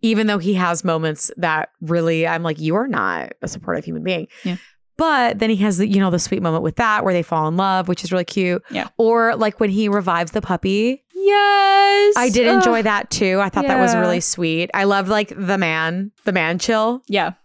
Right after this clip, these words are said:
Speaker 1: Where they were both, like, freaking out, like, him and Pongo
Speaker 2: Yeah.
Speaker 1: was very endearing. I was more endeared to Roger because of how he behaved with his dog than
Speaker 2: That's
Speaker 1: how
Speaker 2: fair.
Speaker 1: he behaved with Anita.
Speaker 2: That's very fair.
Speaker 1: Which is, I think, why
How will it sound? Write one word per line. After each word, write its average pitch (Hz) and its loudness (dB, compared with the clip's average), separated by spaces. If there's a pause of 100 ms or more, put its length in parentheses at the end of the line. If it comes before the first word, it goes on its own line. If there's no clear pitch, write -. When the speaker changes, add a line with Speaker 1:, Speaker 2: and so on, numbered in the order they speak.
(100)
Speaker 1:
Where 202 2
they 196 2
were 196 2
both, 185 0
like, 190 0
freaking 180 -2
out, 160 0
like, 185 0
him 180 0
and 151 -2
Pongo 170 2
Speaker 2:
Yeah. 190 0
Speaker 1:
was 185 0
very 165 0
endearing. 165 -2 (480)
I 247 2
was 339 0
more 208 0
endeared 180 -2
to - -8
Roger 170 -2
because 175 -4
of 175 -6
how 170 -2
he 180 -6
behaved 160 -4
with 156 -2
his 147 -10
dog 95 -4 (320)
than 226 -2 (140)
Speaker 2:
That's - -4
Speaker 1:
how 147 -2
Speaker 2:
fair. 202 2
Speaker 1:
he 170 2 (100)
behaved 170 -2
with 160 -4
Anita. 156 -8
Speaker 2:
That's 202 0
very 165 0
fair. 98 -6 (100)
Speaker 1:
Which 214 0
is, 214 -2
I 240 2
think, 240 -2
why 175 2